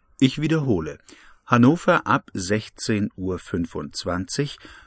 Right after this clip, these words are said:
Neustadt an sechzehn Uhr fünfzig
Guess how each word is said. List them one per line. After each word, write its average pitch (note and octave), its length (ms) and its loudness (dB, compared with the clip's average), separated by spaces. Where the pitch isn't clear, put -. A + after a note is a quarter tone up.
Neustadt A#2+ 720 0
an A#2 420 0
sechzehn G#2 800 -6
Uhr F#2+ 160 -6
fünfzig - 720 -4